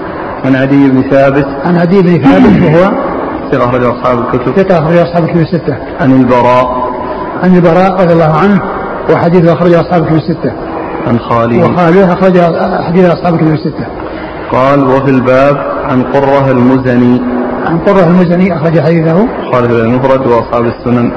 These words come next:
Speaker 2: البخاري في المفرد و-، وأصحاب السنن.
Speaker 1: وقد روى محمد بن إسحاق.
Speaker 2: محمد بن إسحاق المدني صدوق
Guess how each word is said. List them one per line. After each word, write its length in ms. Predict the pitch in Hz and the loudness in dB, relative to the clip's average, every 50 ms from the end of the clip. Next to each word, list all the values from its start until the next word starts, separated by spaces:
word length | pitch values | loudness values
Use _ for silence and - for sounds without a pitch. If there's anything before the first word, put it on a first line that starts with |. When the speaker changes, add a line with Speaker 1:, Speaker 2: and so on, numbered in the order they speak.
| - - | -4 -2
Speaker 2:
البخاري 380 | 175 165 165 170 - 185 180 180 | 0 0 0 0 2 2 2 2
في 140 | 160 160 170 | 2 2 2
المفرد 400 | 165 165 170 160 180 208 196 190 | 2 2 2 2 2 2 2 4
و-، 560 | 180 180 170 180 185 - 190 175 180 180 190 | 2 2 2 0 -2 -2 -2 -2 -2 0 0
وأصحاب 300 | 175 170 - - 170 156 | 0 0 0 0 -2 -2
السنن. 280 | 143 - 170 147 123 107 98 - - - - - - - - - - - - - - - - - - - - - - - - - - - - - - - - - - - - | 0 0 -2 -2 -2 -4 -6 -8 -10 -10 -10 -10 -10 -10 -10 -10 -10 -10 -10 -10 -10 -10 -10 -8 -10 -10 -10 -10 -10 -8 -8 -8 -10 -10 -10 -10 -10 -10 -10 -12 -10 -6 -2
Speaker 1:
وقد 300 | 135 131 127 135 139 135 | -2 -2 0 0 2 2
روى 640 | 135 135 139 143 147 147 143 147 147 147 143 - - 143 147 143 | 2 2 4 4 4 4 4 4 4 4 2 0 0 -2 -2 0
محمد 540 | 139 139 135 117 - 143 147 143 139 139 135 | 0 2 2 2 2 2 2 2 2 2 2
بن 260 | 135 127 131 127 117 | 0 2 2 0 0
إسحاق. 480 | 123 - - - 131 127 127 131 135 139 - - - - - - - - - - - - | -2 -4 -6 -2 0 2 2 2 2 0 -2 -4 -6 -6 -6 -8 -10 -10 -10 -10 -10 -6
Speaker 2:
محمد 240 | - - 202 220 214 | -4 0 0 2 2
بن 100 | 190 185 | 2 2
إسحاق 340 | 180 165 - - 202 196 190 | 2 0 0 -2 -2 0 0
المدني 460 | 180 180 190 190 170 170 160 156 151 | 2 2 2 2 2 2 2 2 0
صدوق 340 | 147 - 170 175 185 175 - | 0 0 2 2 2 2 2